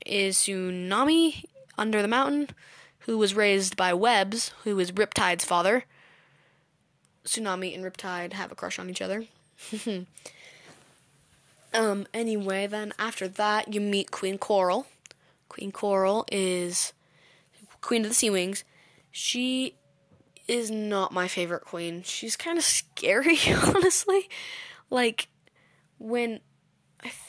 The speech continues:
what's her name? Mm, can't remember what her name was, but Commander Shark gave her an octopus for her break.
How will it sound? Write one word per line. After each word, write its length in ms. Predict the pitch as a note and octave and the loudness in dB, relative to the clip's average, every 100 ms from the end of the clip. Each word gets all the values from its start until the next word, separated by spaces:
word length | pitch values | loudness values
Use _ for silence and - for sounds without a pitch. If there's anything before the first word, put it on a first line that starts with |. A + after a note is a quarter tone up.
| - | -16
what's 160 | - - | -12 -8
her 80 | C#4+ | -6
name? 680 | C#4 C#4 C4 B3 A3+ A3+ - _ - - - - | -6 -6 -8 -8 -10 -14 -16 _ -20 -20 -20 -14
Mm, 420 | A3 G#3+ G3+ G3 F#3+ - | -10 -8 -8 -10 -14 -14
can't 180 | - E4+ | -12 -2
remember 180 | D#4+ D4+ | 0 2
what 120 | D4 | 2
her 80 | A#3+ | 2
name 240 | A3 A#3 | 4 2
was, 240 | G#3 F#3+ F3+ | 2 2 2
but 300 | G3 F#3 - _ - | 2 0 -2 _ 0
Commander 340 | A3 A#3+ B3 | 2 4 4
Shark 300 | A#3+ A3+ G#3+ | 4 4 4
gave 140 | G#3 G3+ | 0 0
her 80 | |
an 80 | F#3 | -2
octopus 600 | E3 F#3 A#3 C4+ C4+ - - | 0 -2 0 2 2 2 -4
for 160 | G#3 | -6
her 140 | G3+ F#3+ | -4 -2
break. 500 | F3 F#3 D4 D4+ | 0 2 2 0